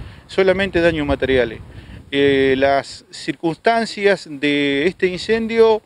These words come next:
conforme a la inspección visual y el peritaje que hace el oficial que intervino en esta oportunidad, pudo establecer que se trataría de una cuestión accidental, porque se observa que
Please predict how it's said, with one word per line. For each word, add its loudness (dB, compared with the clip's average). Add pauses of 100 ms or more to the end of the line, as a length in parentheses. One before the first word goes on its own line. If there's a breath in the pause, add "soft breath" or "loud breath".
(440 soft breath)
conforme 0
a 4
la 6
inspección -2
visual 2
y -2
el 0
peritaje -4
que 0
hace -6
el -2
oficial -2
que -2
intervino 0
en -4
esta -2
oportunidad, -2 (520 soft breath)
pudo 4
establecer -2
que -8
se -8
trataría 2
de -2
una -4
cuestión -4
accidental, -2 (480)
porque -6
se -12
observa -2
que -12